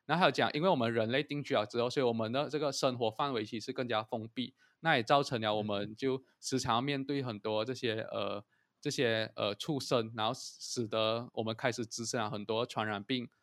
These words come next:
Speaker 1: 很多细菌啊。那，然后还讲，然后开始，然后后来，呃，然后后来就有人，他们其实是想要逃出这个地方，
Speaker 2: 嗯。
Speaker 1: 就想，“我，我要过回以前的生活，我总要过这农耕的生活。”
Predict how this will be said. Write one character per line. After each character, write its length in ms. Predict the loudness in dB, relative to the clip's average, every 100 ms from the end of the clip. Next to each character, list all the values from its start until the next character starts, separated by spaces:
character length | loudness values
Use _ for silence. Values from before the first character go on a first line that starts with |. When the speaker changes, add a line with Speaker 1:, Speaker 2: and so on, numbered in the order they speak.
| _
Speaker 1:
很 100 | -6
多 140 | 0 0
细 240 | 0 -2
菌 340 | -2 -2 -2 -6 _ _ _
啊。 200 | -4 0
那， 120 | 4 4
然 140 | 6 6
后 60 |
还 100 | 6
讲， 260 | 6 4 6
然 80 | 4
后 60 | 6
开 180 | 6
始， 80 | 4 4
然 180 | 4 4
后 220 | 2 -2 _ _ _ _ _ _
后 200 | 4 8
来， 280 | 8 6 -4 _ _
呃， 320 | 2 2 0 -4 _ -20 _ _ _
然 140 | 2 4
后 40 |
后 100 | 6
来 160 | 8 6
就 320 | 6 2 2
有 260 | 6 6 6
人， 260 | 4 2 0
他 160 | 2
们 180 | 4 4
其 140 | 0 -2
实 100 | 0
是 120 | 0
想 180 | 0 0
要 120 | -2
逃 280 | 0 2 4
出 200 | 2 -2
这 80 | 0
个 100 | -2
地 200 | 0 -2
方， 200 | 0 0
Speaker 2:
嗯。 20 |
Speaker 1:
就 80 | 2
想 220 | 0 0 0
，“我， 200 | 2 4
我 100 | 4
要 60 | 4
过 160 | 4
回 100 | 4
以 60 | 2
前 140 | -2
的 60 | 0
生 220 | 0 0
活， 200 | 0 0
我 100 | 0
总 140 | 0 -2
要 80 | 0
过 180 | 0 0
这 100 | 0
农 180 | -2 -4
耕 120 | -4
的 60 | -2
生 180 | -2
活。” 160 | -4 -8